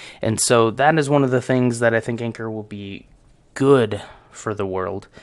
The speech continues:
um, and good for the online community as a whole. Let me know what you guys think, and let me know if you've taken that, that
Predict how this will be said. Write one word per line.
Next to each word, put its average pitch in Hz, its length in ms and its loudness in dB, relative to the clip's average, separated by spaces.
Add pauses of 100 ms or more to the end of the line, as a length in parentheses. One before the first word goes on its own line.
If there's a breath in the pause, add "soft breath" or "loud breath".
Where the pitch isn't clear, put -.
(280 loud breath)
um, 98 280 0
and 101 220 -6
good 120 300 0
for - 180 -4
the 101 160 -4
online 101 760 -4
community 98 720 -4
as 95 220 0
a - 60 -2
whole. 98 420 0 (680 loud breath)
Let 160 280 4
me 247 80 6
know 185 120 6
what 147 200 4
you 120 60 2
guys 113 260 2
think, 113 380 -4
and 120 140 -4
let 139 120 0
me 156 100 -2
know 139 120 2
if - 160 -4
you've 110 100 -6
taken 113 400 -2
that, 107 300 -2
that 107 380 0